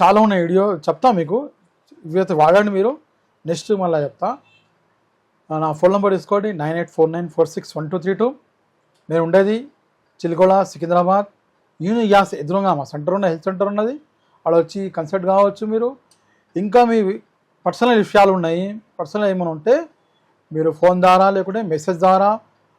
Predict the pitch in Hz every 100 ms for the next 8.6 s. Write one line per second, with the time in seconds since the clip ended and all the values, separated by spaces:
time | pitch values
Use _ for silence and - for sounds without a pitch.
0 | _ _ - 160 160 160 156 147 - _
1 | _ _ _ _ _ _ _ _ _ -
2 | 175 180 175 214 302 - _ _ 143 165
3 | - 196 202 226 240 - _ _ _ 151
4 | 180 165 180 185 185 196 185 185 208 180
5 | 165 160 180 - 233 226 160 160 196 175
6 | 254 _ _ _ _ _ _ 170 180 165
7 | - 196 190 208 202 196 180 151 180 175
8 | 165 156 156 151 160 208